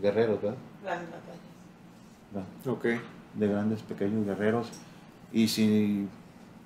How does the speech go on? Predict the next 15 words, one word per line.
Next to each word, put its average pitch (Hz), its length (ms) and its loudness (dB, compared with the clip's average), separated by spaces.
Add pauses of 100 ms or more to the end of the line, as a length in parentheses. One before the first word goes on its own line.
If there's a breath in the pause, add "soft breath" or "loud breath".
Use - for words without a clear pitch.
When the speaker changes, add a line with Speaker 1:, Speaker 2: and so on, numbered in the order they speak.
(140)
Speaker 3:
O - 40 -4
sea, 113 80 6
Speaker 1:
tenía 110 120 8
Speaker 3:
hacer 123 220 6
la 131 120 8
función 127 320 2
con 131 180 4
causa, 123 340 4
pues. - 400 -12
Speaker 1:
Sí, 135 580 4 (640)
pero 113 180 6
ahorita 113 320 4
ne-, 104 320 2 (1160)
se 123 160 2
necesitan 113 680 2